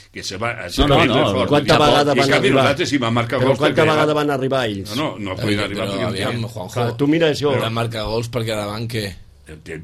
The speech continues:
Speaker 1: davant tinc
Speaker 4: No,
Speaker 1: pólvora,
Speaker 4: no vam
Speaker 1: davant.
Speaker 4: rifar ni una pilota en tot el
Speaker 1: No,
Speaker 4: partit
Speaker 1: no, no,
Speaker 4: nosaltres.
Speaker 1: però davant tinc pólvora
Speaker 4: Però,
Speaker 1: en
Speaker 4: però,
Speaker 1: nosaltres.
Speaker 4: però, però no vam arribar a pilotades a davant.
Speaker 1: No, no, no, no dic que
Speaker 4: La
Speaker 1: tinguem
Speaker 4: vam jugar
Speaker 1: pilota
Speaker 4: tota.
Speaker 1: davant.
Speaker 4: Jo penso que és un dels partits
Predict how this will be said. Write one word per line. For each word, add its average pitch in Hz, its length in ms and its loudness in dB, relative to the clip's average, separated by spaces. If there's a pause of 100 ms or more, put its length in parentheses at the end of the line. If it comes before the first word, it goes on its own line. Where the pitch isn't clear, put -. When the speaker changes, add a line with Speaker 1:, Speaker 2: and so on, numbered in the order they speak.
Speaker 1:
davant 73 280 -10
tinc 104 160 -2
Speaker 4:
No, 107 80 -2
Speaker 1:
pólvora, 110 320 0
Speaker 4:
no 113 60 0
vam 110 80 0 (140)
Speaker 1:
davant. 110 80 -4
Speaker 4:
rifar 110 400 -6
ni 101 80 -8
una 95 160 -6
pilota 107 320 -4
en 104 60 -6
tot 87 120 -8
el 90 100 -6
Speaker 1:
No, 87 40 -6
Speaker 4:
partit 110 160 -2
Speaker 1:
no, 104 80 0
no, 101 80 -2
Speaker 4:
nosaltres. 123 240 2
Speaker 1:
però 98 80 0
davant 92 180 -2
tinc 139 280 0
pólvora 117 320 -2
Speaker 4:
Però, 131 100 0
Speaker 1:
en 104 80 0
Speaker 4:
però, 110 160 -2
Speaker 1:
nosaltres. 107 160 -6
Speaker 4:
però, 98 180 -12 (140)
però 101 140 -14
no 101 100 -12
vam 101 140 -12
arribar 98 200 -10
a 98 40 -10
pilotades 98 560 -12
a 95 100 -14
davant. 87 180 -12
Speaker 1:
No, 120 220 -4
no, 90 160 -10
no, 92 180 -6
no 104 140 -6
dic 95 160 -12
que 139 60 -6
Speaker 4:
La 139 80 -6
Speaker 1:
tinguem 120 180 -4
Speaker 4:
vam 110 100 -4
jugar 110 220 -4
Speaker 1:
pilota 110 80 -4
Speaker 4:
tota. 101 160 -6
Speaker 1:
davant. 117 240 -8
Speaker 4:
Jo 135 80 -4
penso 214 220 -2
que 202 60 2
és 165 60 -2
un 160 80 -6
dels 120 180 -2
partits 117 600 -6